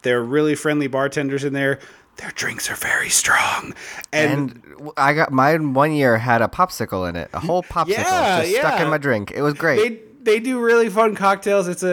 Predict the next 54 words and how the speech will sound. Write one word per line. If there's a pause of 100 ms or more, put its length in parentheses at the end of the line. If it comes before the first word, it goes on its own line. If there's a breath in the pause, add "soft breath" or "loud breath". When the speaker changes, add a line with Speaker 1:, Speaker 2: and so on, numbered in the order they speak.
(100)
Speaker 1:
it's
a
cool
spot.
So (400 loud breath)
come
have
a
good
time.
See
us
do
a
live
show. (320 loud breath)
Uh,
usually
it's
in
this
cool
little
back
room
where
some
of
the
seats
are
actually
old
bumper
cars,
which
I
think
is
just
the
coolest
thing.
Speaker 2:
Yeah,
I
love
that
about
it. (380 soft breath)
Speaker 1:
Last
year
there
was,
like,